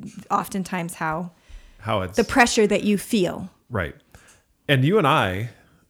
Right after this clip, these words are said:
Speaker 2: early on talked a lot about this with what do grades really mean? Now,
Speaker 1: Mm-hmm.
Speaker 2: grades are an output.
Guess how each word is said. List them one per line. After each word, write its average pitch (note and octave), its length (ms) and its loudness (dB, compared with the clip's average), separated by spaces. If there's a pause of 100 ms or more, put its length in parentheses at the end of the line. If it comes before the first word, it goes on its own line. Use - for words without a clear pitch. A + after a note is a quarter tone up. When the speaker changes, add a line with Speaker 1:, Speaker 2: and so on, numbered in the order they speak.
Speaker 2:
early C#3 280 4
on G#2+ 240 0
talked - 600 -6 (140)
a A#2+ 60 -2
lot A2+ 240 2
about F#2+ 280 -4
this - 380 -12
with A2+ 260 -4 (640)
what C3+ 460 2 (100)
do B2 140 0
grades G2+ 560 -2 (100)
really G2 280 -2
mean? F2+ 360 -10 (200)
Now, F#3 120 -2
Speaker 1:
Mm-hmm. F3 80 -4
Speaker 2:
grades F#3+ 340 2
are A2+ 80 2
an G2+ 80 0
output. - 380 -8